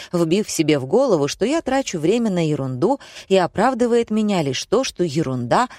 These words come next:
приносит неплохие деньги. "Грех зарывать в землю свой талант", изрекла она сурово. Я пожала плечами. Я сильно сомневаюсь в его наличии.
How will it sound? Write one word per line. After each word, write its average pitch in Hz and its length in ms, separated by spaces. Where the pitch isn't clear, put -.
приносит 151 500
неплохие 139 580
деньги. 127 480
"Грех 180 460
зарывать 170 440
в 151 60
землю 156 440
свой 165 280
талант", 170 520
изрекла 165 540
она 139 200
сурово. 139 500
Я 254 180
пожала 170 400
плечами. 135 580
Я 185 220
сильно 202 360
сомневаюсь 190 640
в 143 40
его 143 280
наличии. 139 600